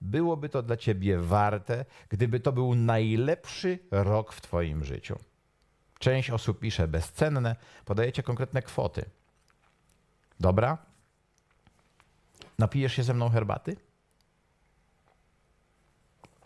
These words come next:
Idźmy dalej. Określimy to, tak jak powiedziałem, jak bardzo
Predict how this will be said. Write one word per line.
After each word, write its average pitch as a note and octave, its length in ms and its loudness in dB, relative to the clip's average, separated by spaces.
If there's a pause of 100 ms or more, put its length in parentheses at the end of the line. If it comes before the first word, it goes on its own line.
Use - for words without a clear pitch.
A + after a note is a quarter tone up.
(1400)
Idźmy D3+ 240 4
dalej. C2+ 420 0 (1700)
Określimy D3 680 2 (320)
to, C3 380 -2
tak G#2+ 140 -2
jak G#2 140 0
powiedziałem, A#2 720 -2 (480)
jak A2 460 4
bardzo A2 840 0